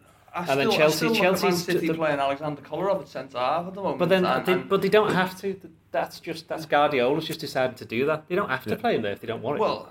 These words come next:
Speaker 1: did they,
Speaker 3: No.
Speaker 1: at, against Ever-, against Everton recently, they played Pablo Zabaleta in centre midfield.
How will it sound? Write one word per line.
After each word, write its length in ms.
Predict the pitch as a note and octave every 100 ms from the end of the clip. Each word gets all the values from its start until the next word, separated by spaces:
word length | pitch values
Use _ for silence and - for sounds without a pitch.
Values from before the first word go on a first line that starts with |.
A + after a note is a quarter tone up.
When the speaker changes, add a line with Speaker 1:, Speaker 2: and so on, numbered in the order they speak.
| - _ _ _
Speaker 1:
did 120 | - D#3
they, 100 | D3+
Speaker 3:
No. 160 | A#2+ -
Speaker 1:
at, 200 | D3+ D3+ -
against 360 | C#3+ F3 F3+
Ever-, 240 | C3 C#3+ -
against 340 | D3 C#3 C#3+ C3+
Everton 320 | C3+ D#3 F3
recently, 300 | C3+ - C3 B2
they 60 |
played 360 | B2 C#3 B2 -
Pablo 300 | C3 C3 C3
Zabaleta 460 | B2+ A#2+ B2 C3 F#3
in 120 | C#3+
centre 300 | C3 A#2+ B2
midfield. 380 | A#2 B2 C3